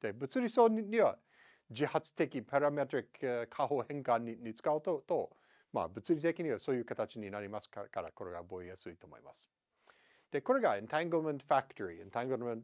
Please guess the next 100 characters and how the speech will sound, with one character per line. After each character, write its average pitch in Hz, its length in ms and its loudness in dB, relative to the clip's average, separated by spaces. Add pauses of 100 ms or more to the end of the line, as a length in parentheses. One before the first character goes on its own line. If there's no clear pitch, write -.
(120)
ト 120 180 -8
工 147 220 0
場 104 180 -2
と、 101 240 -8
と 101 100 -8
か 87 120 -8
に 85 120 -16
は 87 100 -12
使 - 200 -6
え 92 60 -6
る 90 100 -14
な 87 140 -14
ん 85 100 -18
で - 80 -14
す - 80 -18
が、 147 240 -10 (580)
イ 190 60 2
ン 196 40 2
タ 214 80 0
ー 202 40 2
フ 208 80 8
ェ 190 40 10
ー 170 40 6
ス - 80 -4
と、 160 160 4
と 92 240 0
左 117 220 2
右 107 140 2
も、 95 260 -6
も 92 240 -10
あ 95 80 -6
っ 90 60 -14 (120)
て、 87 200 -10 (500)
そ - 140 -6
し - 60 -8
て - 200 0 (120)
さ - 160 -6
っ 123 60 -4
き - 80 -12
の 127 100 -6
説 131 260 -4
明 127 140 -4
し - 80 -12
た 123 120 -4
通 170 180 0
り 170 60 -2
に 202 80 -4
は 104 200 -4
エ 113 100 -6
ス - 140 -12
ピ 127 120 -6
ー 117 80 -4
デ 113 100 -8
ィ 107 40 -6
ー 101 40 -10
シ - 200 -12
ー、 82 160 -12
そ - 160 -14
の 87 80 -14
自 98 180 -10
発 101 240 -8
的 98 320 -12 (920)
パ 123 100 4
ラ 117 60 4
メ 113 160 -2
ト 113 120 -8
リ 95 60 -8
ッ - 40 -18
ク - 80 -20
下 107 160 0
方 113 140 0
変 113 220 -6
換 90 440 -8
を 98 180 -12
使 - 180 -8
う 95 80 -4
こ - 140 -12
と 92 120 -14
か - 140 -4
も 135 100 -4
し - 120 -8
れ 104 80 -6
ま 95 100 -10
せ 117 180 -8
ん 135 100 -8
が、 170 240 2
他 226 240 -2
の 226 100 6
種 160 180 2
類 117 80 -2
も 95 200 -2
あ 107 60 -2
る 92 100 -6
か - 140 -10
も 92 100 -10
し - 140 -14
れ 85 80 -14
ま 85 140 -16
せ - 120 -14
ん。 87 40 -14